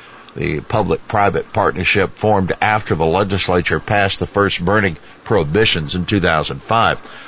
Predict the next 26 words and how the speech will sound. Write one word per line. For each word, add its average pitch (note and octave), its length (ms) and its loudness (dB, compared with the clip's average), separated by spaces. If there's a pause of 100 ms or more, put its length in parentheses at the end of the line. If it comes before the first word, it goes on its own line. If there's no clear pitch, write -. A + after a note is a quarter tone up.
(220)
Isom G#2+ 360 2
proposed F#2+ 580 2
building G#2 460 2
plants A#2+ 680 0
to G2+ 120 -2
turn G#2 340 2
ag G#2 400 2
waste G2+ 440 2
into F2+ 260 0
renewable F2 500 2
diesel, F2 560 0 (260)
cellulosic G2 760 2
ethanol, F2+ 580 0
or G2 300 2 (280)
biochar, E2+ 760 0
or F#2+ 320 2
electricity. F#2+ 840 0 (380)
Over F#2 180 0
the E2 120 2
last F#2+ 320 2
twenty F#2+ 300 0
years, F#2 420 0
the E2 80 0
valley F2+ 400 2
has D#2 160 -4
lost F#2 340 2